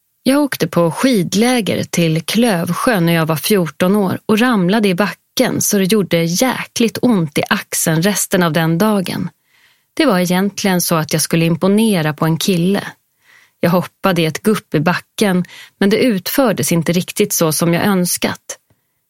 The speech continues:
Jag kommer ihåg det så väl, för kompisarna tyckte att jag blev så sur efteråt. Detta var antagligen första gången som min axel åkte ur led.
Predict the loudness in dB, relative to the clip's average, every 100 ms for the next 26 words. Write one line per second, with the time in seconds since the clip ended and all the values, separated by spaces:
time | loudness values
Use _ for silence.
0 | _ -4 0 2 2 2 0 0 -2 -2
1 | 0 0 0 0 0 -2 -4 -6 -2 -2
2 | 2 2 2 -2 -2 0 0 0 0 -2
3 | -4 -2 0 0 0 0 0 -2 -2 0
4 | 0 0 0 -2 -4 -4 -4 -6 -8 -16
5 | _ _ _ _ _ -4 -4 0 0 2
6 | 0 0 0 0 2 0 0 -2 -2 -2
7 | 2 2 2 2 0 0 2 2 0 -2
8 | -4 -4 -2 0 0 -2 -2 0 2 2
9 | 0 -4 -10